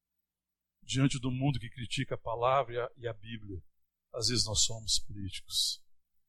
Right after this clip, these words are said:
Deus nos livre dessa atitude em relação a Jesus Cristo. Amém, irmãos?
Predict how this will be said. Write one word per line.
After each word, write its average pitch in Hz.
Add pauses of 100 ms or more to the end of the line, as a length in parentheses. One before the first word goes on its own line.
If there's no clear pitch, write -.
(560)
Deus 120
nos 117
livre 110
dessa 110
atitude 107
em 90
relação 101
a 95
Jesus 92
Cristo. - (260)
Amém, 107
irmãos? -